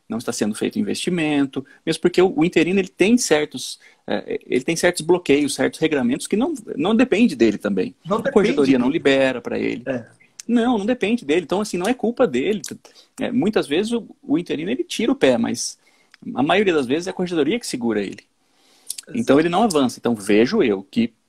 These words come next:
Speaker 1: a-, aqueles cartórios que são, é, é,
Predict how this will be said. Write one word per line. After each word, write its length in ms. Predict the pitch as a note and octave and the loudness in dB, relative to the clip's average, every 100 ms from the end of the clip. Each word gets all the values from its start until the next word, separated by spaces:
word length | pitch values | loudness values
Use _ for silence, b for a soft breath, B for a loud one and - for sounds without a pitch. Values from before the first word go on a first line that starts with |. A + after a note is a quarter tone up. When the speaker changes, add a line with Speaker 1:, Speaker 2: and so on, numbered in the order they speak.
| - | -10
Speaker 1:
a-, 140 | G2 - | -10 -10
aqueles 360 | A2 - F#3+ - | -2 2 2 2
cartórios 420 | F#3+ E3+ C3 - | 0 2 0 0
que 160 | - | -8
são, 320 | - A2+ E3+ - _ - | -2 0 -2 -4 _ -6
é, 640 | G#2+ G#2 G2 F#2+ C#2 - _ _ _ B B B B _ | -6 -6 -10 -12 -12 -16 _ _ _ B B B B _
é, 680 | - F#2+ F#2+ F#2 F#2 F2+ | -4 -4 -4 -6 -8 -10